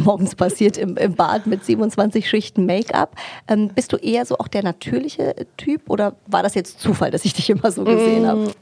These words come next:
Speaker 2: nee, eigentlich komplett. Also, aber ich hab auch ein Gesicht, das verträgt nicht so viel Make-up so
Speaker 1: Mhm.
Speaker 2: gut. Also da gibt's auch unterschiedliche Gesichtertypen. Die einen schlucken viel Make-up und da kannst du eher mehr geben und das holt viel raus.
Speaker 1: Aha.
Speaker 2: Und bei mir ist eher so, dass mein Gesicht verliert, wenn du dem zu viel gibst.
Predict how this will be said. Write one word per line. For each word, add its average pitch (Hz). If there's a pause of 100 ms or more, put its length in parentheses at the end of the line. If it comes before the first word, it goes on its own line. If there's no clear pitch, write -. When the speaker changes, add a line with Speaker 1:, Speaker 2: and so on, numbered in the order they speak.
Speaker 2:
nee, 180
eigentlich 165
komplett. 139 (100)
Also, 156
aber 156 (160)
ich -
hab 190
auch 170
ein 165
Gesicht, 165
das 190
verträgt -
nicht 254
so 269
viel 277
Make-up 262
so 220
Speaker 1:
Mhm. -
Speaker 2:
gut. 285
Also 196
da -
gibt's - (240)
auch 185
unterschiedliche 214
Gesichtertypen. 233
Die 214
einen 175
schlucken 269
viel 262
Make-up 240
und 202
da 196
kannst 196
du -
eher 170
mehr 170
geben 226
und 196
das -
holt 190
viel 156
raus. 226 (120)
Speaker 1:
Aha. 196 (220)
Speaker 2:
Und 190
bei 190
mir 196
ist 190
eher 165
so, 156
dass 160
mein 170
Gesicht 160
verliert, 160
wenn 143
du 135
dem 143
zu -
viel 131
gibst. -